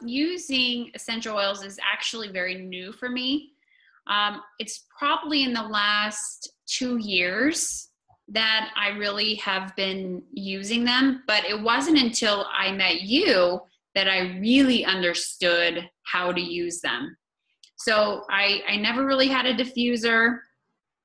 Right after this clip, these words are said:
I wasn't really sure, um, you know, how to apply them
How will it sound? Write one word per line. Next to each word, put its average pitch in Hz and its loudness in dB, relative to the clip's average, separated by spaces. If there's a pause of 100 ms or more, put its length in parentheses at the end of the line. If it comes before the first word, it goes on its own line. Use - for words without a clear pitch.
(160)
I 202 -4
wasn't 233 2
really 233 4
sure, 226 4 (340)
um, 208 2 (320)
you 226 -2
know, 208 2
how 220 2
to 208 -6 (220)
apply 202 2
them 190 2